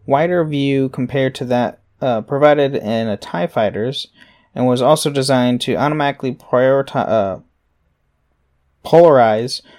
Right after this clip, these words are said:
to protect the pilot from harmful light, which is also different from X-wing or, uh, ties, because ties don't do that.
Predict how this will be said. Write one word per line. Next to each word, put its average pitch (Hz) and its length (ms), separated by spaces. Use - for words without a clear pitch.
to - 140
protect 156 480
the 123 300
pilot 143 420
from 113 340
harmful 117 500
light, 85 240
which - 160
is 151 100
also 175 380
different 113 360
from 110 340
X-wing 110 440
or, 117 160
uh, 107 120
ties, 110 420
because 113 320
ties 160 320
don't 175 220
do 160 180
that. 151 260